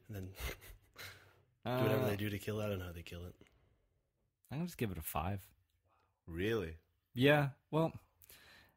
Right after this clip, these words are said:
Speaker 2: based on the size, like, the taste of the burger was pretty good. I would give that burger a six point five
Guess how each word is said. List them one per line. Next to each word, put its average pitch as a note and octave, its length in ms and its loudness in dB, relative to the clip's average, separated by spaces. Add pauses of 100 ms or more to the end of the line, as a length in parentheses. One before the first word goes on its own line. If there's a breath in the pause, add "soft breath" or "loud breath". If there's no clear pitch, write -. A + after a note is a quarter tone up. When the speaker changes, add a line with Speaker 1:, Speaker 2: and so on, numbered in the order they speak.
(180)
Speaker 2:
based F3+ 280 6
on E3 80 4
the B2+ 80 6
size, C#3 420 4
like, G2+ 120 -2
the G#2+ 80 -4
taste - 320 0
of B3 60 2
the D3 60 2
burger C3 260 6
was G#2 140 0
pretty B2 220 2
good. C#3+ 160 4
I G2 80 2
would D#3+ 100 0
give C3+ 160 4
that B2 160 4
burger A#2 480 2
a - 60 -8
six - 240 -2
point G2+ 260 -2
five G#2 340 2